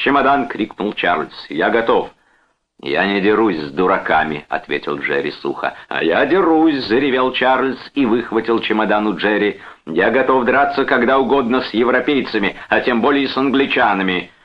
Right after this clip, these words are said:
"Джерри не англичанин, он из Финляндии", закричала Джон, пытаясь помешать столкновению. "Такой страны нет вообще", ответил разгорячённый брат. "Есть, есть", уговаривала Джон.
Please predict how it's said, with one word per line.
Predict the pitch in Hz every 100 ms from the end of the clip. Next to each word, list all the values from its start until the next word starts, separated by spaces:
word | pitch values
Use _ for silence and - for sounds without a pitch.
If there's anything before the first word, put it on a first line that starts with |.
| _ _ 113
"Джерри | 113 135 139 139
не | 139
англичанин, | 135 131 131 - 147 143 135 135 131
он | 147
из | 143 -
Финляндии", | - 147 139 139 139 143 131 147 139 127 - - -
закричала | 87 95 92 - 95 101
Джон, | 85 90 107 107
пытаясь | 101 95 104 98 -
помешать | 95 92 - 85
столкновению. | - 78 - 78 76 73 71 67 - - -
"Такой | 85 101 123
страны | - 123 131 139
нет | 139 147 139
вообще", | 147 151 - 151 160
ответил | 131 - - 87 82 80
разгорячённый | 80 73 73 78 73 80 80
брат. | 82 85 76 - - -
"Есть, | 165 175 170 139 -
есть", | 175 175 220 214 180 -
уговаривала | 170 160 156 147 143 127 127
Джон. | 95 117 120 98